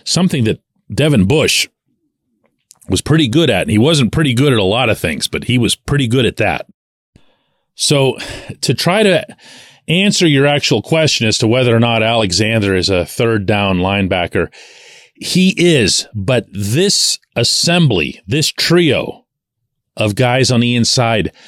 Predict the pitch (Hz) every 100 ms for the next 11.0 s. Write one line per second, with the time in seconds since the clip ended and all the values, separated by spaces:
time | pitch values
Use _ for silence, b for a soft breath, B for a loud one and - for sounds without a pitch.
0 | B B B B B _ 143 156 139 147
1 | 185 175 175 143 160 143 135 113 113 110
2 | 131 143 120 123 127 123 107 104 - 113
3 | 107 120 - - 101 104 110 101 - -
4 | b b b b b _ _ - 107 98
5 | 120 120 107 67 62 - - - _ _
6 | _ _ - 107 135 101 131 139 147 165
7 | 151 120 123 107 107 107 98 90 90 85
8 | 95 82 - - - b b b b -
9 | 110 104 104 - 85 71 - b b b
10 | 85 85 95 120 143 131 139 143 135 104